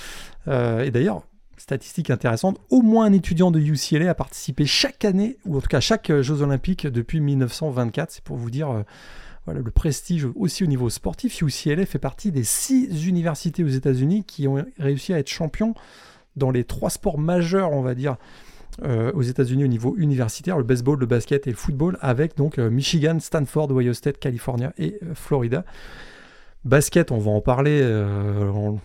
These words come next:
on peut en parler en longueur, on pourrait même faire une émission que, que, que, que au sujet du basket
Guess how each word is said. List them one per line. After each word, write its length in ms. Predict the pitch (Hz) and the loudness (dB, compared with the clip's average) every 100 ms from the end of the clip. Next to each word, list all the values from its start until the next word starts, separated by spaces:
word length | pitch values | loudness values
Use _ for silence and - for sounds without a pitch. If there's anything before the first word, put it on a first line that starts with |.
| - - - | -14 -20 -12
on 40 | |
peut 140 | 120 156 | 0 2
en 80 | 147 | 4
parler 220 | 139 147 | 2 4
en 60 | |
longueur, 380 | 143 180 190 220 | 2 2 2 0
on 60 | 147 | -2
pourrait 240 | - 147 | 0 2
même 160 | 147 147 | 4 4
faire 100 | 156 | 2
une 80 | 139 | 4
émission 460 | 143 143 - 175 151 | 4 2 2 0 0
que, 340 | 135 120 113 - | -2 -2 -4 -4
que, 160 | 143 | -6
que, 260 | 127 180 185 | -6 -10 -8
que 140 | 156 | -4
au 160 | 190 151 | -2 -2
sujet 300 | 165 143 156 | -2 0 0
du 120 | 127 | 0
basket 460 | 131 139 - 160 | 0 0 -2 -4